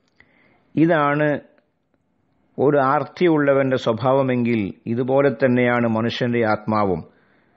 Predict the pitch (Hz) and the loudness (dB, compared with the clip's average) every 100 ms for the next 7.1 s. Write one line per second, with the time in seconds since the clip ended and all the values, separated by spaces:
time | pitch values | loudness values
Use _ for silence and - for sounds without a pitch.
0 | _ - 113 123 143 160 160 156 - 139 | _ -4 0 2 2 0 0 -2 -2 -2
1 | 139 135 131 147 151 139 117 131 127 123 | 0 0 0 0 -2 -4 -4 -4 0 0
2 | 107 90 - _ _ _ _ _ _ - | 0 -4 -14 _ _ _ _ _ _ -6
3 | 123 127 156 - 131 135 147 147 127 143 | -2 0 0 0 0 2 0 0 -2 -2
4 | 131 131 127 120 120 151 160 143 139 123 | 0 -2 -2 -2 0 2 2 0 -2 -2
5 | 127 120 127 131 120 110 - 131 117 110 | -2 0 0 0 0 0 -4 -2 0 -2
6 | 110 117 120 117 107 110 113 107 101 87 | -2 -2 0 -2 -2 0 0 2 0 0